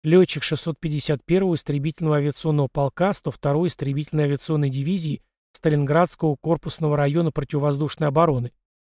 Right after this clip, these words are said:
В августе тысяча девятьсот сорок второго года Лаврененкова назначили заместителем командира эскадрильи четвёртого истребительного авиаполка Сталинградского фронта.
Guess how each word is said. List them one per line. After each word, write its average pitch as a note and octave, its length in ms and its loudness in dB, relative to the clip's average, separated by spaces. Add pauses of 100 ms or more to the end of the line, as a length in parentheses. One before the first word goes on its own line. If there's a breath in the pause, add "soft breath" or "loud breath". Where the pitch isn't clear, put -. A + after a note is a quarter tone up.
(260)
В D#3 120 2
августе A3 400 2
тысяча G#3 380 -2
девятьсот F#3+ 420 -2
сорок F3 200 -4
второго F3 360 4
года F3 280 0
Лаврененкова D#3+ 600 2
назначили D#3+ 500 0
заместителем D3+ 580 -2
командира D#3 460 2
эскадрильи D#3 540 0
четвёртого D#3+ 540 -2
истребительного D#3+ 720 -2
авиаполка D#3 580 0
Сталинградского D3+ 720 0
фронта. D3+ 500 0